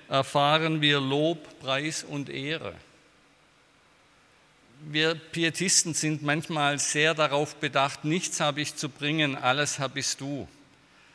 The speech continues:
Das ist einerseits richtig, aber das ist nur die Hälfte dessen, was in der Bibel steht.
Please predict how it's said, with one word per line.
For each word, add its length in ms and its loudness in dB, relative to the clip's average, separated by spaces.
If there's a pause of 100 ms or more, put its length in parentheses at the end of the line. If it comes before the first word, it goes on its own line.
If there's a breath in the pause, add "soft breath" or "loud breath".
(180 soft breath)
Das 160 -6
ist 220 -2 (100)
einerseits 720 2
richtig, 460 -4
aber 180 -2
das 160 0
ist 180 0
nur 160 -2
die 200 -4
Hälfte 580 0
dessen, 380 -4
was 180 -6
in 100 -6
der 100 -6
Bibel 340 -10
steht. 560 -8